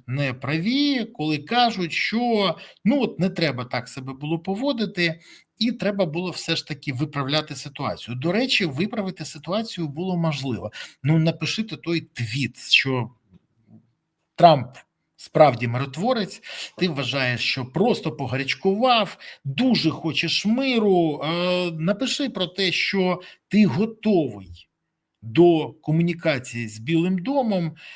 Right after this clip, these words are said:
а далі веди перемовини, як ти хочеш, але використай можливості співпраці з Америкою по максимуму, пригадавши ті самих два принципи. Як це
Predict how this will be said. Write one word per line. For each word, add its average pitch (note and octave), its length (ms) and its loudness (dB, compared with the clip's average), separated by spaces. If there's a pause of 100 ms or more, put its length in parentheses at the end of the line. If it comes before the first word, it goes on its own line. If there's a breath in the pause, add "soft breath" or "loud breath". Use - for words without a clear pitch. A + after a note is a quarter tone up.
(160 loud breath)
а F#3 280 0
далі F3 640 0 (160)
веди A#3+ 280 -2
перемовини, G#3 1160 -2
як A3 380 0
ти A3+ 180 -2
хочеш, - 720 0
але E3+ 340 0 (260)
використай F3+ 600 2
можливості D#3 880 -2 (180 loud breath)
співпраці G3+ 720 2
з C#3+ 100 0
Америкою E3+ 600 2
по F3 100 -2
максимуму, A3 720 0 (320 loud breath)
пригадавши G#3+ 640 4
ті A3+ 220 0
самих G#3+ 400 -2
два F#3 200 -2
принципи. - 640 -4 (1160 soft breath)
Як - 580 6 (640)
це E3+ 440 6